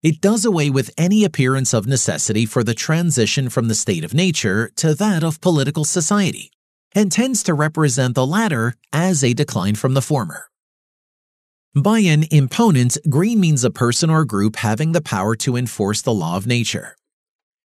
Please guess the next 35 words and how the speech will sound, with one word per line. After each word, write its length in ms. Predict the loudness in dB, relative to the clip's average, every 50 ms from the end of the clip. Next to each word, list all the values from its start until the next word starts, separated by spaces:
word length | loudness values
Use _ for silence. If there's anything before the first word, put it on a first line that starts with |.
| _ _ _ _ -2
Green 260 | 0 0 0 0 0
is 160 | 0 2 2 2
obviously 520 | 2 2 2 0 0 0 2 2 2 2
begging 380 | 2 0 0 0 0 0 0 -2
the 80 | -2
question. 540 | -2 -2 -2 0 0 -2 -4 -8 -10 -12 _ _ _ _ _ _ _ _ _
He 140 | 2 4 4
is 100 | 4 4
saying 360 | 2 2 2 2 4 4 4
that 200 | 4 2 2 0 2
if 280 | 2 2 2 0 -2 -2
people 320 | 0 0 2 2 2 2
could 200 | 2 2 0 0
follow 340 | 0 0 0 0 2 0 0
the 160 | 0 0 0
law 260 | 0 0 0 0 0
of 80 | 0 0
nature 400 | 0 -2 -2 -2 -2 0 0 2
without 360 | 2 0 -2 -2 -2 -2 0
the 100 | 0 0
need 200 | 0 0 -2 -2
for 180 | -2 -2 -2 -2
a 40 | 0
government, 640 | 0 0 0 0 0 -2 -2 -2 -2 -2 -4 -6 _ _ _ _ _ _ _ -2
then 140 | 0 0
establishing 760 | 0 0 -2 -2 -2 0 0 0 0 0 0 0 2 2 2 2
a 60 | 0
government 540 | 0 0 0 0 0 0 0 0 -2 -2 -2
would 300 | 0 2 2 2 2 2
be 200 | 2 2 2 2
a 100 | 2 0
decline 560 | -2 -2 0 0 2 2 2 2 2 0 -2 -2
rather 360 | -2 -2 0 0 0 0 0
than 180 | 0 -2 -2
progress. 640 | 0 0 0 0 0 -2 -6 -8 -8 -8 -8 -8